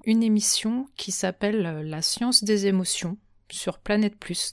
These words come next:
Donc si ça t'intéresse et que tu as la possibilité de la voir, eh bien je te la recommande. C'est vrai que des fois, euh, il y a des petits passages qui sont un petit peu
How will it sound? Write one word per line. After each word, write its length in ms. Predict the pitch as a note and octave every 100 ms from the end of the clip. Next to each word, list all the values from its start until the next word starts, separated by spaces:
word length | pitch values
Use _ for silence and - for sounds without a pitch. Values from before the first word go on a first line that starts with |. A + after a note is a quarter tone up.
| -
Donc 140 | E3
si 220 | - - G#3+
ça 200 | - G3+
t'intéresse 640 | F#3 F3+ D#3+ E3 G3 -
et 80 | F3
que 140 | -
tu 200 | - -
as 80 | E3+
la 80 | E3+
possibilité 720 | - - - F3+ E3+ - F#3+
de 100 | F3
la 220 | D#3+ D3+
voir, 400 | D3+ E3+ G#3 - _ _ -
eh 80 | F3
bien 180 | E3
je 100 | F3+
te 120 | - G3+
la 100 | G3+
recommande. 480 | - F3 D3+ F#3 F3+ _ _
C'est 160 | - -
vrai 140 | F3+
que 60 | G3
des 80 | F3+
fois, 220 | - G3+
euh, 240 | G3+ F#3+
il 60 | E3+
y 40 |
a 60 | D#3+
des 180 | D#3 F3
petits 420 | - - F#3 -
passages 500 | - F#3+ G#3+ G#3 -
qui 140 | -
sont 280 | - F#3 F3
un 120 | - F#3+
petit 260 | - -
peu 480 | G3 F#3+ F#3 F3 -